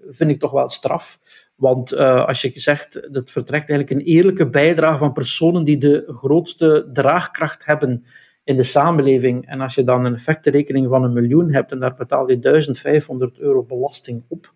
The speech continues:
Ja, ik weet niet of dat, eh, als een eerlijke bijdrage van de personen met de grootste draagkracht ter linkerzijde, eh, zal beschouwd worden, hè. Ik denk dat de P V D A het een placebo-tax noemt.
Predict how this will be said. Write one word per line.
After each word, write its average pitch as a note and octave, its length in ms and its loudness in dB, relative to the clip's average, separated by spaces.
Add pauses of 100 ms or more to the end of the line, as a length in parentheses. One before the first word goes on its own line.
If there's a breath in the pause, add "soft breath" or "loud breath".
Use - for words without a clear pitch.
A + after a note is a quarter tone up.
(380 loud breath)
Ja, A#2+ 120 0
ik - 160 -2
weet C3 200 0
niet D#3+ 180 -2
of C#3+ 180 0
dat, C3+ 300 -2
eh, C3+ 360 2
als C3 180 2
een C3 100 2
eerlijke D3+ 400 0
bijdrage D3 640 2
van C3+ 180 2
de C3 80 0
personen D3+ 380 0
met F3 140 0
de C3 60 -6
grootste D3 400 -2
draagkracht - 840 -4
ter B2+ 180 0
linkerzijde, C#3 720 0
eh, B2+ 520 -2
zal B2+ 220 0
beschouwd B2+ 440 2
worden, B2 260 -4
hè. C#3+ 200 -4
Ik B2 160 -16
denk B2 200 -4
dat B2+ 200 -6
de D3 80 -4
P B2 60 -8
V B2+ 180 2
D B2+ 40 0
A C3 100 4
het D3+ 120 0
een C3 80 0
placebo-tax D3 840 -2
noemt. F#3+ 300 -4